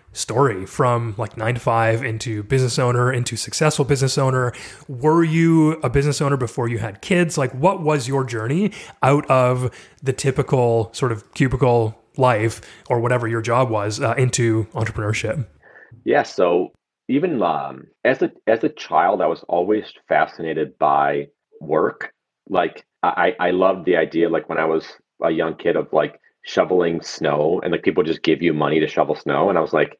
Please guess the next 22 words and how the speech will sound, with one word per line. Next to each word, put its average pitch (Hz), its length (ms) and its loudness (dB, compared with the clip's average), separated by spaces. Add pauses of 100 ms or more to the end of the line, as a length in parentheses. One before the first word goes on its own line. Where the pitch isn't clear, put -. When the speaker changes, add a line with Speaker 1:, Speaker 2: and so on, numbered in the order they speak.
(120)
Speaker 2:
"This - 140 -4
is - 140 -2
great. - 300 2
This - 160 -8
takes, 98 240 0
like, 107 160 -2
twenty," 90 280 2
like, 85 220 2
I, 90 80 2
like, 95 320 0 (160)
I - 80 4
was, 104 120 -2
like, 101 220 -4
nine. 82 480 -2
I 67 60 2
love 87 240 2
being 87 180 0
outside 82 300 -2
anyways. 80 420 -2
I, 76 140 0
you 90 120 -4
know, 73 200 -6